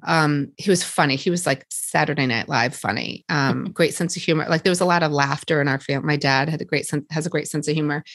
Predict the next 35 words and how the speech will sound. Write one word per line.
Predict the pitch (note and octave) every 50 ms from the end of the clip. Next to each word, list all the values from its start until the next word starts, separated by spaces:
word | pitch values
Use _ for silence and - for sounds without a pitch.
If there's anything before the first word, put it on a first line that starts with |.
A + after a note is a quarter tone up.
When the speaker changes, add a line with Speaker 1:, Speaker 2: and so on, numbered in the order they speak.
| - - - _ -
Speaker 1:
It | E3+ E3 - -
was | - F#3 E3 D#3+ D#3 D#3 D3 D3+ D#3 - - - _ _ _ _ _ _ _ _ -
loving. | F3+ D#3+ D#3 D#3 C#3 D3 D3+ - D#3+ D3+ D3 C#3+ C#3 C#3+ C3 B2+ - D3+ - -
My | - E3
dad | D#3+ E3 D3+ D#3
told | - - D#3+ D3+
me | D3
he | C#3+ C#3+ D#3+
loved | D3+ C#3+ B2 - -
me | D3+ C#3 -
every | - D#3 D#3 C#3+
single | - - D3+ D3 D3 B2+ C3+
day. | C3+ C3+ C3 - - - - - - - - _ _ _ _ _
He | - G#3
tucked | - D4 D4+ D4+ - -
me | G#3+
in | G3 - E3+ E3+ F3+ E3
and | D3+ D3+ E3+ - _ _ _ _ _ _ -
into | F#3 F3 F3 - F3
bed | D3 D#3+ D#3 D3+ D3+ C#3+
until | C#3+ D3 - F3+ D#3+ D#3
I | D3 D3+
was, | D3 D#3 D3+ -
like, | D#3+ C#3 C#3+ C#3+ -
you | - F#3+ F3+
know, | E3 D3 C#3 C#3
in | - - F3 E3+
junior | E3+ F#3 F3 E3 D#3 C#3+
high. | C#3+ E3 D3 C#3 C3+
Like, | C3+ C#3 C3+ - - - - - - -
I | - E3+
had | F3 G3 G3
a | F#3
really | F#3+ F#3 F3+ F3+ G3 F#3 F#3 G3 G3
protective, | G3 - D#3 - - - F3+ E3+ - - F3 E3 E3 D#3+ E3